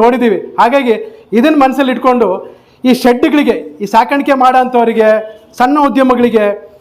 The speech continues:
ಈ ಸುರಕ್ಷಾ ಈ two in one ಸಿಸ್ಟಮ್ ಏನಿದೆ ಒಂದು ದೊಡ್ಡ ವರದಾನ ಆಗಿದೆ. ಯಾಕೆಂದ್ರೆ ಇದರಲ್ಲಿ ಎರಡು ಯೂನಿಟ್ ನಾವು ಈ ರೀತಿ ಕೊಡ್ತೀವಿ. ಇದರಲ್ಲಿ ಕ್ಯಾಮ್ರಾನೂ ಇರುತ್ತೆ, ಲೈಟು ಇರುತ್ತೆ. ಲೈಟಿಗೆ ಲೈಟು ಆಯ್ತು, ಕ್ಯಾಮ್ರಾ ಕ್ಯಾಮ್ರಾನೂ ಆಯ್ತು. ಈಗ ನೋಡಿ ಸಂಜೆ ಆರೂವರೆ ಆಗಿದೆ. ಈಗ ಈ ಶೆಡ್ಡಲ್ಲಿ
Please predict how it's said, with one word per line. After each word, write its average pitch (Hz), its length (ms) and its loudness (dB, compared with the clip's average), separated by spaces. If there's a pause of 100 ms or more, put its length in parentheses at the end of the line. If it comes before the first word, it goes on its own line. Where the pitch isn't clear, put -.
(120)
ಈ 254 120 0
ಸುರಕ್ಷಾ 269 360 2 (100)
ಈ - 100 -4
two 269 140 -4
in 262 140 -2
one 247 140 0
ಸಿಸ್ಟಮ್ 254 260 0
ಏನಿದೆ 240 220 2
ಒಂದು 226 100 2 (100)
ದೊಡ್ಡ 233 160 0 (100)
ವರದಾನ 254 360 0
ಆಗಿದೆ. 233 260 -2
ಯಾಕೆಂದ್ರೆ 254 320 0 (460)
ಇದರಲ್ಲಿ 294 200 2 (120)
ಎರಡು 302 240 2
ಯೂನಿಟ್ 294 260 -4
ನಾವು 269 160 0
ಈ - 60 0
ರೀತಿ 254 240 -2
ಕೊಡ್ತೀವಿ. 214 300 0 (280)
ಇದರಲ್ಲಿ 233 300 0
ಕ್ಯಾಮ್ರಾನೂ 269 460 2
ಇರುತ್ತೆ, 285 240 2 (200)
ಲೈಟು 285 320 -2
ಇರುತ್ತೆ. 233 240 -2 (120)
ಲೈಟಿಗೆ 254 360 0
ಲೈಟು 262 260 0
ಆಯ್ತು, 269 220 -2 (380)
ಕ್ಯಾಮ್ರಾ 254 340 0
ಕ್ಯಾಮ್ರಾನೂ 269 440 2
ಆಯ್ತು. 208 200 -6 (240)
ಈಗ 233 160 -6
ನೋಡಿ 254 140 0 (100)
ಸಂಜೆ 240 220 2 (140)
ಆರೂವರೆ 247 400 2
ಆಗಿದೆ. 233 240 0 (100)
ಈಗ 180 80 -6 (760)
ಈ 220 180 2
ಶೆಡ್ಡಲ್ಲಿ 262 360 0